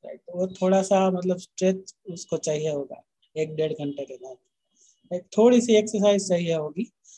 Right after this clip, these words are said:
और आपको मुंह भी धो लेना है एक डेढ़ घंटे के बाद। जब आप break ले रहे हो एटलीस्ट,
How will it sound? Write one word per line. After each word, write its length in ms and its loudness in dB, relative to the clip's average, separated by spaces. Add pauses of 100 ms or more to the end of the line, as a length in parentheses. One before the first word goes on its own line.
(200)
और 320 2
आपको 540 4
मुंह 300 4
भी 140 4
धो 160 2
लेना 260 -2
है 200 -16 (100)
एक 80 -8 (100)
डेढ़ 120 -2
घंटे 340 -6
के 160 -6
बाद। 260 0
जब 140 -2
आप 220 -2
break 280 -2
ले 120 0
रहे 140 0
हो 240 -4
एटलीस्ट, 340 -10